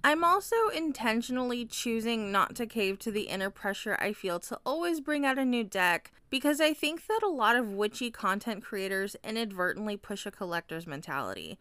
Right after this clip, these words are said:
which can lead to fixating only on whatever is new.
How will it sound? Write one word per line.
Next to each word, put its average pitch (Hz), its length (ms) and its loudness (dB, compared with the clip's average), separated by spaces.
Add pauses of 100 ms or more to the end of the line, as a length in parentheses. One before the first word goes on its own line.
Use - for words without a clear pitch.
(160)
which 381 280 2
can 403 260 -2
lead 254 360 -2
to 294 100 -2
fixating 214 680 -2
only 220 380 0
on 202 260 2
whatever 185 460 4
is 180 180 0
new. 82 420 -6